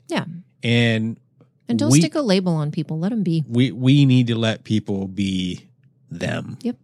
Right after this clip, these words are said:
Speaker 1: You be you.
Speaker 2: Uh, you know, uh, my, my biggest fear is that I, I, I ask someone to not be themselves. At what point is someone gonna ask that of me?
Speaker 1: Yeah.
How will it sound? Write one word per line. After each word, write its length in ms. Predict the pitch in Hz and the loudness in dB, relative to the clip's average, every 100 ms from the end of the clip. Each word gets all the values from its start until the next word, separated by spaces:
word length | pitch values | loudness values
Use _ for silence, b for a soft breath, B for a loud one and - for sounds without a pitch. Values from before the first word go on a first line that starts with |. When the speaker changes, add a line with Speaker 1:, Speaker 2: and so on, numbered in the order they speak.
| _ _ _ _ _ | _ _ _ _ _
Speaker 1:
You 240 | 208 190 | -2 0
be 120 | 208 214 | 0 0
you. 380 | 202 175 175 | 2 4 4
Speaker 2:
Uh, 180 | 139 143 - _ _ _ _ _ _ - | 2 -4 -12 _ _ _ _ _ _ -12
you 140 | - | -10
know, 260 | 90 82 95 _ _ _ - | -8 -10 -14 _ _ _ -20
uh, 80 | - - _ | -20 -20 _
my, 260 | 107 110 113 | -4 0 0
my 220 | 107 113 | 2 4
biggest 380 | 117 107 101 - | 4 4 2 0
fear 240 | 104 98 | 0 0
is 140 | 95 98 | -2 -4
that 240 | 92 87 | -4 -4
I, 300 | 92 92 90 _ b b b b b b _ _ - - - | -4 -4 -4 _ b b b b b b _ _ -20 -16 -8
I, 140 | 98 - 104 104 | -6 0 2 2
I 40 | |
ask 300 | 101 104 107 | 2 2 2
someone 460 | - 104 101 98 92 | 0 -2 -2 -4 -4
to 140 | 98 | -6
not 260 | 95 98 98 | -4 -4 -4
be 100 | 101 | -6
themselves. 720 | 92 92 - 120 110 95 95 | -6 -2 2 4 4 2 0
At 120 | 101 101 | 0 0
what 200 | 104 - | -2 -2
point 240 | 110 98 | -4 -2
is 100 | 98 | -2
someone 280 | 98 92 90 | -2 -4 -6
gonna 200 | 92 85 | -6 -6
ask 320 | 85 87 - | -8 -8 -8
that 180 | 85 78 | -8 -10
of 180 | - - | -12 -12
me? 380 | 82 85 - - | -12 -12 -12 -10
Speaker 1:
Yeah. 220 | 196 180 | -4 -2